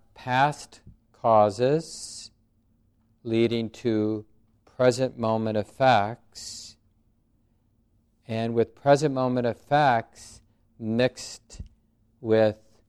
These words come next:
past causes, the influence from the past, there's a tendency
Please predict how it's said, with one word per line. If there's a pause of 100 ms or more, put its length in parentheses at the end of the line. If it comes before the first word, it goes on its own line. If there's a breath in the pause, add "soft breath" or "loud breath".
(320)
past
causes,
the
influence
from
the
past, (580)
there's
a
tendency